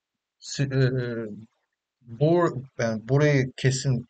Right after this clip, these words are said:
ayrıştırmışsanız, burayı kesin ayrıştırmışsanız burada düz bir çizgi olmaz arkadaşlar. Bunu ne bunu bununla birleştirebilirsiniz, ne de bunu bununla birleştirebilirsiniz.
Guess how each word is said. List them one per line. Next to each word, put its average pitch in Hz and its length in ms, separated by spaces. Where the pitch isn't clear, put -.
ayrıştırmışsanız, 127 1160
burayı 135 240
kesin 131 280
ayrıştırmışsanız 120 800
burada 143 260
düz 143 240
bir 139 80
çizgi 139 360
olmaz 131 440
arkadaşlar. 113 600
Bunu 131 240
ne 165 240
bunu 151 260
bununla 131 300
birleştirebilirsiniz, 113 1000
ne 147 220
de 139 80
bunu 147 220
bununla 143 300
birleştirebilirsiniz. 135 1000